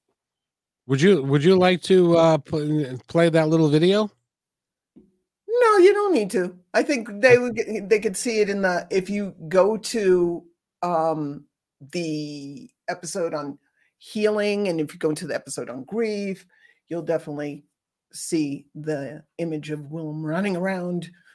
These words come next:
Speaker 2: uh, sh-, you know, a few months before he passed away after healing. So, uh,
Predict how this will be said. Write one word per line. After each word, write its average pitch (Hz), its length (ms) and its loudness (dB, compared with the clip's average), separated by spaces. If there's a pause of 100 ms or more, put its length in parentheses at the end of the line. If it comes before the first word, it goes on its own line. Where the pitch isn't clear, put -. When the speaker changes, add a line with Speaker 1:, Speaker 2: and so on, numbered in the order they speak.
(520)
Speaker 2:
uh, 160 300 -2
sh-, 156 240 -8
you 180 400 -6
know, 160 180 -2
a 156 60 -2
few 190 220 -8
months 160 260 -4
before 151 380 -8
he 160 120 -8
passed 151 380 -8
away 139 280 -6
after 131 420 -10
healing. 147 580 -8
So, - 360 -12 (840)
uh, - 240 -10